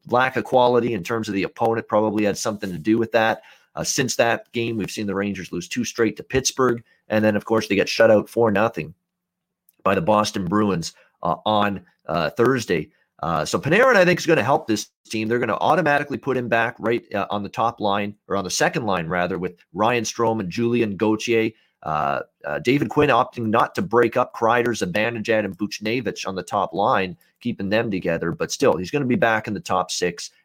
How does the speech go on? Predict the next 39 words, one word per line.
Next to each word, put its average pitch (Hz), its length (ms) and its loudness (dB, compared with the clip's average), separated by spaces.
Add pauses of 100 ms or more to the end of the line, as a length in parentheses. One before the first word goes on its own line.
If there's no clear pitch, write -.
and 85 80 -6
it's - 120 -6
certainly 151 280 4
gonna 117 180 4
help 104 240 0
this, 87 300 -4 (280)
uh, 76 220 -4
Rangers 101 400 -2
offense 95 480 -2
a 95 40 0
little 92 200 0
bit. 95 300 0 (580)
They 156 120 4
have 294 200 4
shown 175 280 4
in 151 80 0
the 120 60 2
past 117 400 -2 (100)
that - 100 -4
when 95 140 -6
Panarin's 110 500 -4
out 98 160 4
and - 100 -10
he 92 60 -8
comes 104 240 -8
back, 101 320 -2
they 175 80 -10
seem 147 240 -8
to 113 60 -10
play 120 180 0
better 113 340 2
and 95 120 -4
get 98 100 0
a 92 60 2
little 110 220 2
galvanized 117 680 -2
from 120 240 0
it. - 160 -4
But 90 220 0